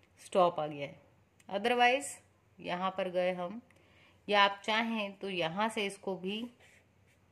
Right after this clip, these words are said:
कनेक्ट कर सकते हो उस स्टॉप से, कि अगर इस कंडीशन में आए, प्रिंट करवा दिया A is greater than, A is greater than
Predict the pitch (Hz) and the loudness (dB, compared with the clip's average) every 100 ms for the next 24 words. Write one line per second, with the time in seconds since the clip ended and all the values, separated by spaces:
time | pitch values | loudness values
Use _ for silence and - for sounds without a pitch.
0 | _ _ _ _ _ _ - 180 180 - | _ _ _ _ _ _ -2 0 0 -2
1 | - 170 - 156 - 160 156 160 - - | -2 -2 -4 -14 -10 -8 -8 -10 -10 -10
2 | - - - 139 - _ _ _ 202 185 | -10 -14 -18 -20 -20 _ _ _ -2 0
3 | 185 196 - 214 208 226 240 233 233 233 | 0 -4 -8 -8 -8 -8 -8 -6 -4 -2
4 | 254 285 - 214 226 240 226 233 220 247 | -4 -8 -8 -6 -4 -6 -4 -4 -4 -4
5 | - 196 202 202 185 196 202 208 202 _ | -4 -4 -6 -8 -12 -10 -10 -10 -14 _
6 | _ _ _ _ _ _ _ 202 208 190 | _ _ _ _ _ _ _ 0 2 2
7 | 190 185 190 | -2 -2 -4